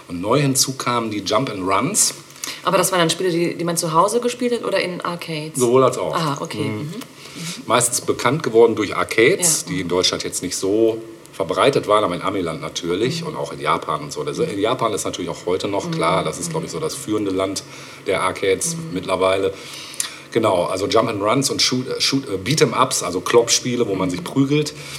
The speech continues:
Speaker 1: das war dann eben die, die Dinger, die so durch die Decke gingen. Ja, viele dieser Klassiker sind heute noch als Retro-Spiele beliebt. Da gibt's auch aktuell grad wieder, falls es jemanden interessiert, so ein neues Modul. Äh, das kann man einfach, ist einfach nur so ein U-S-B-Stick,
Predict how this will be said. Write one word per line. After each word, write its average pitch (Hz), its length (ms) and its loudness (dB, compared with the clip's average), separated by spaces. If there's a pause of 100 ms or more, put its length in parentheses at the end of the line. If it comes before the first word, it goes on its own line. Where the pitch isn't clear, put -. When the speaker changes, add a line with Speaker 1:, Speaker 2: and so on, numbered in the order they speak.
(180)
Speaker 1:
das 104 220 2
war 98 100 6
dann 101 180 0
eben 95 200 -2
die, 95 260 -2
die 90 140 -6
Dinger, 92 260 -2
die 87 80 -2
so 90 120 -2
durch - 160 -4
die - 100 -6
Decke - 240 4
gingen. 87 400 -4 (800)
Ja, 82 220 0 (220)
viele 143 240 2
dieser 117 260 4
Klassiker 110 540 0
sind 95 220 -2
heute 107 220 4
noch 95 140 0
als 90 200 -2
Retro-Spiele - 500 -2
beliebt. 92 360 -2
Da 95 60 4
gibt's - 200 -4
auch 98 100 -2
aktuell 92 400 0
grad 107 200 2
wieder, 101 340 2
falls 95 220 -4
es - 100 -4
jemanden 92 260 -2
interessiert, 110 500 2
so 95 100 0
ein 90 180 0
neues 92 300 0
Modul. 113 480 2
Äh, 107 100 -2
das 98 160 -2
kann 98 140 -6
man 95 120 -4
einfach, 92 240 -6
ist - 120 -4
einfach 104 200 -2
nur 101 140 0
so 92 80 0
ein 92 100 0
U-S-B-Stick, 104 760 2